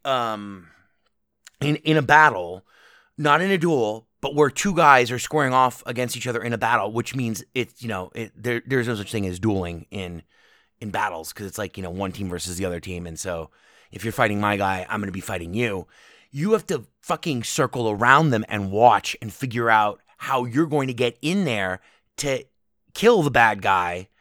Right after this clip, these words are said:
without hitting your friend and without him hitting you and without the bad guy hitting you or your friend. Um, which can get very complex, and especially once many people join the dance, uh, it gets just fucking madness. It gets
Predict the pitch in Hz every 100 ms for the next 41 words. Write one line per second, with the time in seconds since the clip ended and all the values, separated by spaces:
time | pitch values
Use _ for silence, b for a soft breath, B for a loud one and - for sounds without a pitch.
0 | b b b 143 147 156 170 _ - 170
1 | 202 175 147 - 156 127 139 127 127 110
2 | 147 160 143 b b 170 165 135 165 151
3 | 151 135 131 131 131 131 - 135 139 139
4 | 135 135 139 127 113 131 147 143 196 160
5 | 113 120 92 - B B B B - 135
6 | 131 117 113 139 127 135 131 123 123 127
7 | 127 127 110 185 107 - 104 - 104 117
8 | 107 98 92 101 120 104 104 98 90 90
9 | 90 90 107 B B B - 113 101 101
10 | 107 107 - 92 78 - - 85 - 90
11 | - 82 98 110 80 78 98 85 92 82